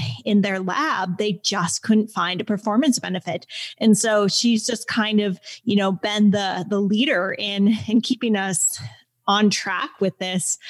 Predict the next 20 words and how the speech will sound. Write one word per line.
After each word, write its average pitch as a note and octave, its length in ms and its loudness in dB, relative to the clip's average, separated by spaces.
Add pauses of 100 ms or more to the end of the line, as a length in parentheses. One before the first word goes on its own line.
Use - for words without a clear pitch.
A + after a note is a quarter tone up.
(240)
Um, G3 520 2
but A#3 140 4
she's B3+ 220 0
very B3+ 320 0
invested G3 680 0
in F#3 200 -2
performance F#3 840 -4
and G3+ 220 4
what's F#3+ 280 0
best F#3 300 -6
for G3 80 -6
the F3+ 160 -6
athlete. - 420 -8
So G3 320 -2 (480)
like G#3+ 280 2
you G3+ 80 0
said, - 260 -4
she's F#3 260 -4
an G3 80 6
incredible, F#3 880 -2